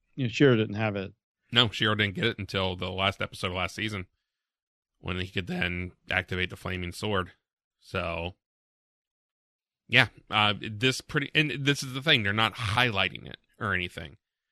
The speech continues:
Speaker 1: Mm-hmm.
Speaker 2: <clears throat> And boy, did I rolled my, roll my R there. Holy cow. Huh. <laughs> Um, but it's just, and I noticed that when I watched it again, I was like, "Yeah,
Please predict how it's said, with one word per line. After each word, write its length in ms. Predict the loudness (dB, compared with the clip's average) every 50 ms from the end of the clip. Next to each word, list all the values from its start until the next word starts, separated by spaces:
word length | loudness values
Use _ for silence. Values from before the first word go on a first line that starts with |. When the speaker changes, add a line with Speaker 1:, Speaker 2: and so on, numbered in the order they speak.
| _ _ _ 4
Speaker 1:
Mm-hmm. 260 | 6 6 6 6 4
Speaker 2:
<clears throat> 60 | 2
And 120 | -2 -2 0
boy, 160 | 2 2 4
did 60 | 4
I 80 | 4 2
rolled 220 | 2 0 -2 -4
my, 100 | -4 -6 -4 0
roll 160 | 0 2 4
my 140 | 4 4 4
R 160 | 4 4 4
there. 200 | 2 2 2 2
Holy 180 | 0 -2 -2 0
cow. 280 | 0 2 0 0 -2 -4
Huh. 200 | -4 -4 -4 -4 -4
<laughs> 60 | -6 -10 -8 -4 -4 -6 -4 -2 -2 -4 -4 _ _ _ _ _ _ _ 0
Um, 420 | 4 4 4 4 4 0 -2 -6 -10 _ _ _ _ _ 2
but 120 | 4 4
it's 160 | 4 4 2 0
just, 280 | -2 -2 -2 -4 -10 -12 -6 -2
and 120 | 4 6
I 60 | 6
noticed 380 | 6 8 6 4 4 2 0 0
that 160 | 0 0 0
when 80 | 0 0
I 60 | 0
watched 280 | 2 4 2 2 2 0
it 60 | -2
again, 180 | -2 -2 0 -2
I 20 |
was 100 | -2 -2
like, 160 | -2 -4 0 2
"Yeah, 220 | 2 4 2